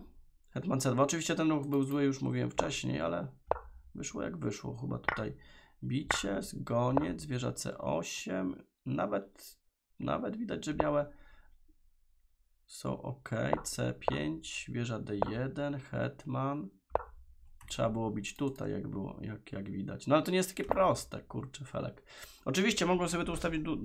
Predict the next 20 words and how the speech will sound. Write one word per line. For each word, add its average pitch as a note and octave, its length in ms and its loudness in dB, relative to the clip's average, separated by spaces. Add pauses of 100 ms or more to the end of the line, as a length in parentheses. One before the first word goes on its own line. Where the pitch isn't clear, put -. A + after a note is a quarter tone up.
(280)
więcej D#3+ 280 0
czasu, D3 360 4
ale C#3 260 4 (1500)
nie F#3+ 120 0
będę B2 260 6
tego - 260 0
robił. A2 800 4
E, - 360 -2
po - 120 -2
prostu C3 340 -2
chcę A#2+ 220 -4
grać A#2 220 2
trochę A#2 260 2
szybciej. - 600 -4
Bicie C#3+ 380 -2
na A#2+ 140 0
D - 160 2
pięć, D#3+ 460 -4
skoczek A2 420 -4
bije, D#3 540 0